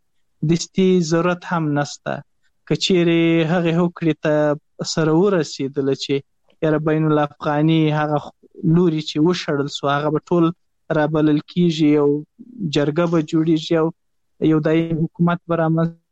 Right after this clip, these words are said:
رامنځته کیږي، په هغه صورت کې خو بیا، آه، به خامخا یو په، په محل کې او، آه، په دې بحث کې به شرکت لرو. او که داسې یو اړخیز و او ټول شی نه نفي کېدله،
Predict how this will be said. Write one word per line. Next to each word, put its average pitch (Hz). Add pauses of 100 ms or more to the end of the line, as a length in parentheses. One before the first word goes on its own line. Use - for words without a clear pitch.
(120)
رامنځته - (120)
کیږي، 175
په 156
هغه 170
صورت 170
کې -
خو 156
بیا، 147 (520)
آه، 139 (520)
به 151
خامخا 165
یو 190
په، 180 (640)
په 170 (100)
محل 160
کې -
او، 160 (580)
آه، 143
په 151
دې 151 (100)
بحث 147
کې -
به 147
شرکت -
لرو. 165
او 170
که 180
داسې 175
یو 175
اړخیز 170
و 127 (600)
او 147
ټول 175
شی 180
نه 175
نفي 165
کېدله، 160